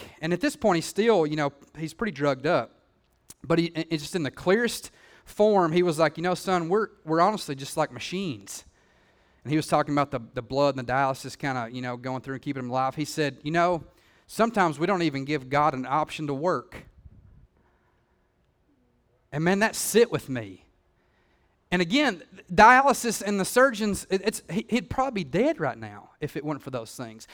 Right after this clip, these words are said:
So I'm not knocking medicines. I'm not knocking those things. But my question be-,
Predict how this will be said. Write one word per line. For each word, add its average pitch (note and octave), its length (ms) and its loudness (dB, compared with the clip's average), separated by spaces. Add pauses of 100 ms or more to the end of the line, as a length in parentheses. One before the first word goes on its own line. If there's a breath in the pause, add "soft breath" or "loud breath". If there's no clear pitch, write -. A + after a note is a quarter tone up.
(120)
So A3+ 180 4
I'm A3+ 100 4
not C4+ 240 6
knocking F3 560 4
medicines. C3 480 -4
I'm E3+ 80 -4
not G3 220 0
knocking D#3+ 400 0
those B2 220 -6
things. C3+ 340 -6 (300 loud breath)
But F3+ 120 4
my F3+ 120 6
question A#3 500 4
be-, E3+ 160 0